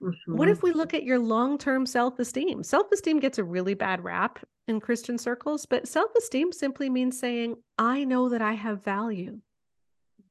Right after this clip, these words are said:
Speaker 1: I know that my opinions and feelings matter." Not that they matter more than anyone else's, but they do matter.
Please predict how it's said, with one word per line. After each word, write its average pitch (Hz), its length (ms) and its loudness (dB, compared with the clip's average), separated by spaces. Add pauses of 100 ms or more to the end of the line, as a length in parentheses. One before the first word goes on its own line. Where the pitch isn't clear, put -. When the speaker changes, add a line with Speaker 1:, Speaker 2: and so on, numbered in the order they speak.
(160)
Speaker 1:
I 247 120 2
know 294 200 4
that 277 140 2
my 233 160 0
opinions 233 560 0
and 220 140 -2
feelings 226 420 -2
matter." 247 420 0
Not 427 180 4
that 523 120 4
they 480 120 10
matter 269 260 6
more 196 460 0
than 220 160 -2
anyone 170 340 -4
else's, 180 380 -8
but 254 240 -2
they 254 140 2
do 240 220 -2
matter. 185 480 -8